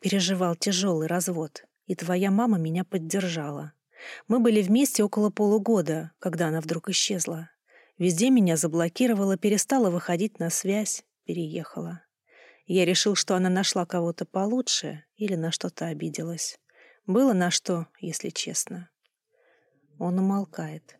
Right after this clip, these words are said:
"И нахрена мне эта душераздирающая сопливая история? Чего вам сейчас надо?" Недавно мне пришло письмо от твоей матери.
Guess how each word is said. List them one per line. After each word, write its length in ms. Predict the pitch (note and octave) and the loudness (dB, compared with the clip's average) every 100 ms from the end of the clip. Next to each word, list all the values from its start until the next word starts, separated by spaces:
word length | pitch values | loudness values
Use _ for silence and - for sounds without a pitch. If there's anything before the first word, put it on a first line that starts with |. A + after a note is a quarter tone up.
| _ _ _ _ _ _ _ _ | _ _ _ _ _ _ _ _
"И 380 | F3 F#3 F#3+ F#3 - _ - | 2 4 4 2 -4 _ -4
нахрена 480 | F3+ G#3 G3+ A#3 | -2 2 4 4
мне 160 | C4 A#3+ | 4 4
эта 160 | G#3+ F#3+ | 4 0
душераздирающая 920 | F#3+ - F3+ D#3 F3 F#3 F#3+ - E3 | 0 0 0 2 2 2 2 2 0
сопливая 560 | - E3 E3+ F3+ E3+ D3+ | 0 -4 -2 0 0 -2
история? 580 | - F3 F3+ E3 D#3+ - _ _ - | -2 0 0 0 -4 -12 _ _ -2
Чего 260 | G3 G3 | 2 4
вам 160 | G3 F3 | 2 0
сейчас 460 | - F3+ G3 - | -2 -2 -2 -2
надо?" 320 | F#3 E3+ D#3+ - _ _ _ _ _ | -6 -6 -8 -14 _ _ _ _ _
Недавно 460 | E3+ F3 G#3+ G#3+ A3 | 2 2 2 4 6
мне 200 | G#3+ G3+ | 6 4
пришло 340 | G3+ - G3 | 2 2 0
письмо 440 | - G#3 - G3 | 0 0 2 0
от 100 | D3 | -2
твоей 280 | - E3 F3+ | -4 -4 -2
матери. 560 | F#3 E3 - - - | 0 -2 -6 -8 -10